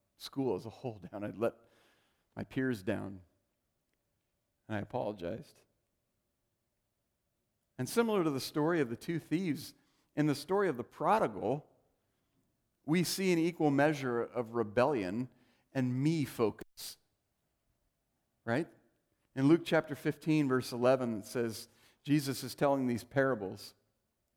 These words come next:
And it says, Jesus continued, "There was a man who had two sons.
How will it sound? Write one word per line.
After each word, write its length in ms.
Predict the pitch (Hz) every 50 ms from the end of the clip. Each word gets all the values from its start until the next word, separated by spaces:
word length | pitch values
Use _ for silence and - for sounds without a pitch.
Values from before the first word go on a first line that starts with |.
| _ _ _ _ _ _ _ -
And 100 | 139 139
it 40 | 135
says, 140 | 151 131
Jesus 360 | 135 - 156 180 170 156 156 -
continued, 520 | - 156 131 123 - 156 160 156 147 131
"There 100 | 139 143
was 160 | 139 135 - - - - - -
a 60 | - 151
man 340 | 151 151 160 175 180 170
who 160 | 160 170 165 151
had 280 | 147 151 143 135 -
two 200 | - - 185 180
sons. 760 | 151 - - 180 170 175 160 127 110 104 101 - - - -